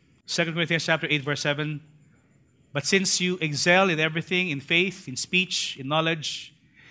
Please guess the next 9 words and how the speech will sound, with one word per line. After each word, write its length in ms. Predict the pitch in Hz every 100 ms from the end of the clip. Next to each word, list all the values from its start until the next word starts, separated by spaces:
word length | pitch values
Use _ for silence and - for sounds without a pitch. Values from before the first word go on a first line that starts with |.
| - -
in 160 | 185
complete 400 | 196 190 226 247
earnestness, 720 | - 220 208 180 - 151 151 -
and 140 | 165
in 100 | 160
the 80 | 151
love 460 | 151 180 190 190
we 100 | 160 156
have 380 | 147 127 110